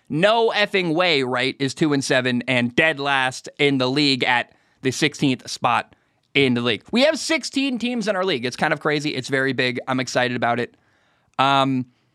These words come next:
as I look ahead to next week, my matchup, I'm playing against X Gonna Give It To You. X Giving It To You again, excuse me.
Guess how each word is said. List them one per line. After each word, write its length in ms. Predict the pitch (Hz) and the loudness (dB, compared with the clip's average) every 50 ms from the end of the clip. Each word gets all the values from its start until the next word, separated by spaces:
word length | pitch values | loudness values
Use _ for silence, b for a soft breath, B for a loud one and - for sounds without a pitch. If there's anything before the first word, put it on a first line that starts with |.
| _ _ _ _ | _ _ _ _
as 160 | - 156 151 160 | -2 0 0 0
I 60 | 165 | 0
look 200 | 208 262 269 277 | 0 0 2 2
ahead 220 | 254 247 247 202 | 2 2 2 2
to 60 | 190 160 | 2 2
next 400 | 143 139 147 156 151 - - 131 | 2 2 2 0 0 -2 -6 -8
week, 200 | 107 - - - | -8 -8 -4 0
my 160 | 143 156 185 | 0 2 2
matchup, 440 | 196 185 175 165 165 - 180 165 - | 2 2 2 0 0 0 -2 -4 -2
I'm 240 | - 139 147 156 156 | 0 0 0 0 0
playing 240 | 156 156 151 147 139 | 0 0 2 2 2
against 340 | 139 135 135 131 131 123 - - | 0 0 0 0 -2 -2 0 0
X 240 | 147 147 139 - - | 0 0 0 -2 -2
Gonna 180 | 156 143 135 | -2 0 0
Give 220 | 127 120 131 131 120 | 0 0 -2 -2 -2
It 100 | - - | -4 -6
To 100 | - 120 | -6 -6
You. 140 | 113 110 - - - | -6 -6 -8 -4 -2
X 240 | - - - - - | -2 -2 -2 -2 -2
Giving 240 | - 190 175 175 170 | -2 0 0 0 -2
It 60 | 156 | -2
To 80 | 175 170 | -2 0
You 120 | 160 147 | 0 0
again, 300 | 127 131 127 131 120 123 | 0 0 0 -2 -2 -2
excuse 420 | 131 113 - - 156 151 131 113 | -6 -10 -6 -2 -2 -2 -2 -2
me. 160 | 107 104 - | -6 -10 -14